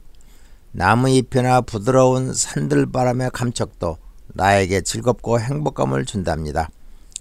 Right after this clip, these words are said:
나에게는 한 가지 소원이 있습니다. 오늘이 지난 후에 내일도 그대와 나를 위해서 똑같기를 바래요. 그대가 있는 한 내가 필요한 모든 것들을 다 내 것이니까요." 사랑과 감성을 갖고 보면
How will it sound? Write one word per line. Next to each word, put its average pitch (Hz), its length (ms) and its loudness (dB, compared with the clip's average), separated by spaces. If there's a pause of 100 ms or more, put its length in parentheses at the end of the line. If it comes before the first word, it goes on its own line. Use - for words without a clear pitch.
(320)
나에게는 107 520 4
한 123 220 -4
가지 127 240 0
소원이 147 480 2
있습니다. 147 440 -2 (680)
오늘이 104 460 0
지난 110 400 0
후에 110 420 0
내일도 135 580 2
그대와 123 460 2
나를 113 360 2
위해서 101 360 -2
똑같기를 151 720 -4
바래요. 76 500 -2 (600)
그대가 110 400 4
있는 101 320 0
한 98 280 -2
내가 101 300 2
필요한 98 480 -4
모든 127 520 0
것들을 143 380 -2
다 131 300 2
내 101 180 -2
것이니까요." 110 760 -4 (1400)
사랑과 208 680 6
감성을 147 520 0
갖고 101 340 -2
보면 73 400 -6